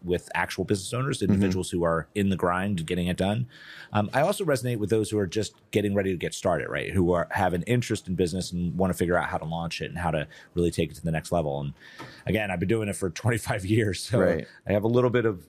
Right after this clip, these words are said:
Speaker 1: a little bit of staying power.
Speaker 2: So you help them actually get upset properly from the beginning.
Speaker 1: Yeah, I mean, there's, there's ideal structures. I actually have a whole, uh, what I call a, a, the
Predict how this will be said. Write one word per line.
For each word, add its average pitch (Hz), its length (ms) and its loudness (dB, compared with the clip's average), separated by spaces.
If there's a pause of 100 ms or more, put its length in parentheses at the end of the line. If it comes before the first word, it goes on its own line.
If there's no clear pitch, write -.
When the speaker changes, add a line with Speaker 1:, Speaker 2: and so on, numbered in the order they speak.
(180)
Speaker 1:
a - 40 -10
little 127 160 4
bit 123 100 2
of 117 80 0
staying 98 280 2
power. 69 400 -4
Speaker 2:
So - 180 -4
you 113 160 4
help 113 200 2
them 104 160 0
actually 101 300 0
get 92 140 2
upset 90 360 0
properly 90 460 0
from 90 160 -2
the 90 60 2
beginning. 92 580 0
Speaker 1:
Yeah, 147 260 2
I 101 40 2
mean, 123 180 2
there's, 139 320 0
there's 123 320 0 (100)
ideal 110 360 2
structures. 104 520 0
I 98 100 4
actually 95 320 0
have 85 120 0
a 82 40 -2
whole, 82 380 2 (200)
uh, 76 220 0
what 80 200 0
I 90 80 0
call 80 340 -2
a, 73 200 -4
a, 78 180 -2
the 76 300 0